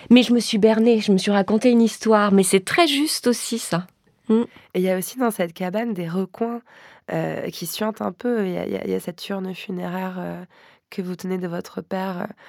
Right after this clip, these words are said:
Speaker 2: qu'on découvre, euh, planquée au fond d'un placard à balai. Euh, est-ce qu'il fallait pas aussi que cette cabane s'effondre pour, euh,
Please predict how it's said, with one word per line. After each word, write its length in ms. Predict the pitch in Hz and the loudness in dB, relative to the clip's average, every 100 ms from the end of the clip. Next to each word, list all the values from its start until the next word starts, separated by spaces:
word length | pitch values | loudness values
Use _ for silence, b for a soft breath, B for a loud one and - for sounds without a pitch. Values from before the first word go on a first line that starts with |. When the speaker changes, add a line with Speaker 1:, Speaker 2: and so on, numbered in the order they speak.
| b | b
Speaker 2:
qu'on 200 | - 175 | -10 -6
découvre, 500 | 170 170 - 202 185 | -6 -8 -10 -8 -6
euh, 80 | - - _ _ _ _ _ - | -8 -10 _ _ _ _ _ -16
planquée 400 | - 196 170 208 | -6 -6 -2 -4
au 40 | 185 | -4
fond 180 | - | -6
d'un 100 | 196 | -8
placard 400 | - 180 165 190 | -8 -10 -8 -6
à 80 | 175 | -6
balai. 560 | 165 170 185 208 208 202 | -4 -4 0 2 2 2
Euh, 120 | 170 165 B B B | -2 -6 B B B
est-ce 140 | 202 - | -8 -6
qu'il 120 | 196 | -8
fallait 300 | - 180 180 | -4 -2 -2
pas 220 | 208 214 | -2 -2
aussi 200 | 190 - | -4 -10
que 80 | - | -10
cette 160 | 196 | -12
cabane 360 | - 180 180 185 | -8 -6 -6 -6
s'effondre 540 | - 185 - 208 175 165 | -10 -12 -10 -8 -8 -12
pour, 240 | - 175 | -14 -12
euh, 180 | 175 | -10